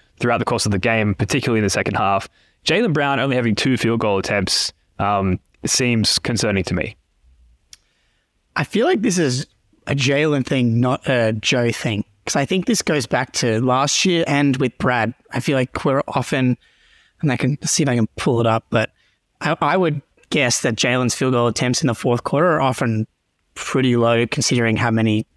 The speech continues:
Speaker 2: he takes for the whole game. And I think that's Jaylen not getting, like, making it a point to go get the ball. Like, if you, if you want the ball, a lot of the time you can, you can find a way to, to get it, whether it's cutting, um, going to get it at the top of the key. Like, you can, you can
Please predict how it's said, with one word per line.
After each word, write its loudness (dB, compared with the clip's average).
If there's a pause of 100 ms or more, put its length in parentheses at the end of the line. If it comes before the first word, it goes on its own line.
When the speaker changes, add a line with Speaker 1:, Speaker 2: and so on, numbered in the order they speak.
Speaker 2:
he -2
takes -2
for -2
the 2
whole 2
game. 2 (240)
And 0
I 0
think 0
that's -2
Jaylen 2
not 0
getting, -2
like, -2 (240)
making 2
it 2
a 2
point -2
to -8
go 0
get 0
the 0
ball. 0 (460)
Like, -20 (160)
if -2
you, 2 (120)
if -4
you 2
want 2
the -2
ball, 0
a 2
lot 2
of 2
the 2
time 0
you 2
can, 2 (180)
you 0
can 2 (800)
find 2
a 2
way 4
to, -2
to -2
get 2
it, 2
whether 2
it's -2
cutting, 0 (320)
um, -2 (160)
going 2
to 2
get 2
it 2
at 0
the -12
top -2
of -8
the 0
key. 0 (340)
Like, -4
you 0
can, 2
you 2
can 2